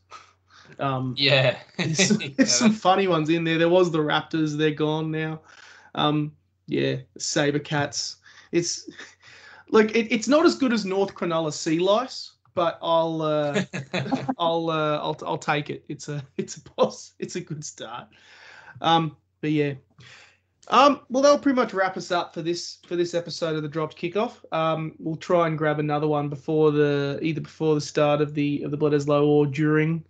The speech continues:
Speaker 1: Um, and, uh, I mean, what exact, what else are we gonna be doing? We're stuck in, all three of us are stuck in isolation at the moment.
Speaker 2: Mm.
Speaker 1: Um, but yeah, it's a good chat about everything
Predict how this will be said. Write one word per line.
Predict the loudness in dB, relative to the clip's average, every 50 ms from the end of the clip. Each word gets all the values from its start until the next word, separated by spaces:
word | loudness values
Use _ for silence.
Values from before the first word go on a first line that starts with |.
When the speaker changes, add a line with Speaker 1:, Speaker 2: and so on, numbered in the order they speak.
| -8 -4
Speaker 1:
Um, | -2 0 0 0 0 -2 -2 -4 -8 _ _ _ _ _ _ _ -16 -16 _ _ -20 _ -6
and, | -2 -2 0 0 -2 -2 0 0
uh, | 0 0 0 -2
I | 0 2
mean, | 4 6
what | 6 6 4
exact, | 4 4 2 0 2
what | 4 4
else | 4 2 0 -2
are | -4
we | -4 -2
gonna | -2 -2
be | -4 -4
doing? | -2 -2 -2 -2 -4
We're | -6 -8
stuck | -6 -6 -8 -6 -6
in, | -6 -4
all | -2 -2 -2
three | -2 0 2 2 4
of | 4
us | 2 0 -2 -6
are |
stuck | -4 -4 -4 -4 -2 -4
in | -4
isolation | -4 -4 -6 -4 -4 -2 -2 -2 -4 -4 -4 -6
at | -4
the | -2 -2
moment. | 0 0 0 0 -2 -2 -6 -12 -18 -18 -16 -12 -10
Speaker 2:
Mm. | -8 -8 -8 -8 -4 0
Speaker 1:
Um, | 4 4 4 4 2 -2 -10 -14 _ _ _ _ 0
but | 0 2
yeah, | 4 4 2 2 2 -4 _ _
it's | -8 -8 -8 -4 -2
a | 0 0 0 -2 -4 -12 _ _ -14 -8
good | -6 -6 -4
chat | 0 2 4 4 4 2 -2 -10 -10
about | -4 2 2 4 4 4
everything | 4 2 2 0 0 0 -2 -4